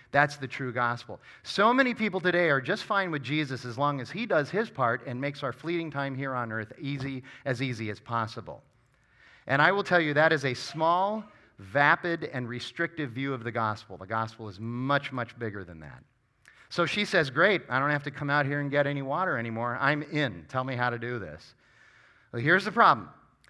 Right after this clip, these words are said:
She has the same problem that we have today. There are three essential needs that human beings have, three large categories of needs that you and I have. The first one is a physical need.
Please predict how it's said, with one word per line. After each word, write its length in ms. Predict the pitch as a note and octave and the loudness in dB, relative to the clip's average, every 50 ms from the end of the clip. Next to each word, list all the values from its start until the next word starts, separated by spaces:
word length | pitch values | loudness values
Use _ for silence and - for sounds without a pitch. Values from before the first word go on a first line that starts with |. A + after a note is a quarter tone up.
| _ _ - | _ _ -12
She 180 | - - C3+ | -8 -4 0
has 240 | B2+ C3+ C#3 D3 B2+ | 4 6 6 6 4
the 80 | C3+ B2 | 0 -2
same 260 | - D#3 D#3+ E3 E3 | 0 0 0 2 2
problem 540 | D#3+ E3+ E3+ E3+ F3 F3+ F#3 F#3+ G3 F3+ - - | 4 4 4 6 4 4 0 -2 -2 -6 -12 -8
that 160 | D#3+ F3 F#3 | -6 -6 -2
we 180 | E3+ E3+ F#3 F3+ | 0 0 2 2
have 240 | F3 F3 F3 E3+ - | 2 2 2 0 0
today. 500 | - F#3+ F3+ C#3+ B2 A#2 A#2 A#2 B2 A#2+ - _ _ _ _ _ _ _ _ _ | -2 0 2 4 4 4 2 0 -4 -8 -14 _ _ _ _ _ _ _ _ _
There 160 | - C#3+ D3 | 2 4 6
are 140 | D3 D3 C#3+ | 6 6 4
three 320 | C#3+ C#3+ F3+ F#3+ G#3+ A#3+ A#3+ | 2 0 -2 -2 0 2 2
essential 420 | A3 - G3+ F#3+ F#3 - F#3 F3 | 2 2 0 -2 0 0 -2 -2
needs 380 | D#3+ D3+ D3+ D3 C#3+ C3 A#2+ C3 | 0 0 0 0 0 -2 -4 -8
that 100 | D3 C3 | -10 -6
human 320 | D3 D3 D3+ D3 C#3+ C#3 | -4 -4 -2 -2 -2 -2
beings 380 | C3 C3+ C3 B2+ B2 A#2+ A2 - | -2 -2 -2 -4 -4 -6 -6 -4
have, 300 | A#2 A2 F#2 E2 E2 - | -4 -2 -2 -4 -6 -8
three 360 | - D3+ E3 F3+ F#3 F#3 F#3 - - - - - _ - | -4 -2 -2 0 0 -2 -4 -8 -14 -20 -20 -20 _ -6
large 460 | A#2+ C3 C#3+ D#3 D#3 D#3+ D3+ C#3+ - | 0 4 6 8 8 6 4 0 -4
categories 640 | - - D#3 D#3+ D#3 D#3 D3+ D3+ D3 D3 C#3+ C3 C#3 | -2 0 2 2 2 2 2 2 0 0 0 0 -2
of 140 | C#3 B2+ | -4 -4
needs 420 | C3 C#3+ C#3 B2+ A#2 A2+ A2+ A2+ A2+ | -4 -2 -2 -2 -4 -6 -8 -10 -12
that 160 | A2+ C3 D3+ | -12 -12 -8
you 220 | C3+ C#3 C#3 C#3 | -6 -6 -4 -2
and 100 | C#3+ C3+ | -2 0
I 160 | B2+ B2+ B2+ A#2+ | 0 0 -2 -2
have. 380 | A#2 A#2+ A#2 G2+ F#2 F2 F#2+ | -2 -2 -2 -2 -2 -4 -6
The 80 | A2+ A2+ | -10 -8
first 320 | - F3 F#3 F3+ F#3 - | -4 -2 -2 -2 -2 -4
one 160 | E3 D3+ D3 | -4 -4 -4
is 140 | C3+ A#2+ A2+ | -4 -4 -6
a 60 | A#2 | -8
physical 600 | - - - - E3 D#3 B2 C3+ C3 - - G#2+ | -10 -12 -6 -4 -4 -2 -2 -4 -6 -8 -10 -12
need. 260 | G2 F#2+ E2+ D#2 C#2 | -12 -14 -16 -18 -20